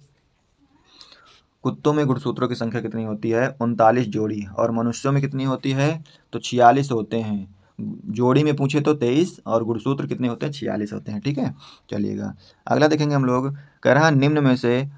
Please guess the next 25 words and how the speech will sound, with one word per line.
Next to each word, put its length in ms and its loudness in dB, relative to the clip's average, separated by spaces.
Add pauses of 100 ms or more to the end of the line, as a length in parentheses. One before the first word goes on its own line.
(340)
किस 200 4
ग्रह 280 4
को 380 2 (100)
युद्ध 380 2
का 380 4
रोमन 480 4
देवता 340 4
कहा 160 0
जाता 240 -4
है? 180 -8 (220)
किस 220 0
ग्रह 300 4
को 320 -2
युद्ध 340 -2
का 320 -4 (260)
रोमन 360 0
देवता 300 0
कहते 260 -10
हैं? 240 -10 (280)
तो 80 -4
आपका 400 2
आंसर 300 0
क्या 120 0
आ 40 2
जाएगा? 640 -2